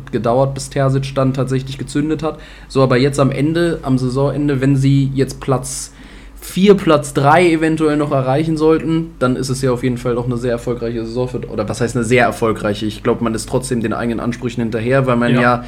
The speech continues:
Speaker 2: definitiv.
Speaker 1: Folge eins, der zweite Leuchtturm in Deutschland sein möchte, ne? Und das ist definitiv nicht passiert. Aber ich glaub, das ist jetzt in Kombination, dass Marco Rose nächste Saison noch kommt, das ist, glaub ich, eine sehr, sehr gute Grundlage, auf der man aufbauen kann. So,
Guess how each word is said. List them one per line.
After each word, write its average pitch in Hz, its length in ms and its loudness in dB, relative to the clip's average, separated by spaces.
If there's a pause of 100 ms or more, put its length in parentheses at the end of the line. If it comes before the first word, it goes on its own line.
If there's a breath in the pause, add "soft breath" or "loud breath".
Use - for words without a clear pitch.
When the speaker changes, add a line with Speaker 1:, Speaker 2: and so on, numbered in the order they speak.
(100)
Speaker 2:
definitiv. 131 440 -2
Speaker 1:
Folge 127 720 4
eins, 135 480 0
der 131 240 4
zweite 131 340 2
Leuchtturm 131 640 2
in 123 320 0
Deutschland 131 380 4
sein 113 240 2
möchte, 113 260 -2
ne? 127 160 0
Und 123 180 0
das 123 140 2
ist 131 160 -6
definitiv 123 520 -2
nicht 131 200 0
passiert. 139 320 0 (340 loud breath)
Aber 117 160 -2
ich 120 140 -4
glaub, 127 240 0
das 135 200 2
ist 135 120 -2
jetzt 139 260 -2
in 131 160 -2
Kombination, 123 600 -2
dass 120 160 -6
Marco 120 240 -6
Rose 139 320 -2
nächste 131 280 -2
Saison 127 200 -4
noch 123 100 -6
kommt, 123 220 -6
das 120 100 -10
ist, 117 140 -8
glaub 117 180 -2
ich, 120 80 -10
eine 113 140 -4
sehr, 117 160 0
sehr 113 100 -4
gute 113 220 -6
Grundlage, 110 500 -4
auf 104 140 -4
der 117 100 -4
man 107 300 -6 (160)
aufbauen 101 420 -2
kann. 98 240 -6 (280)
So, 104 260 -6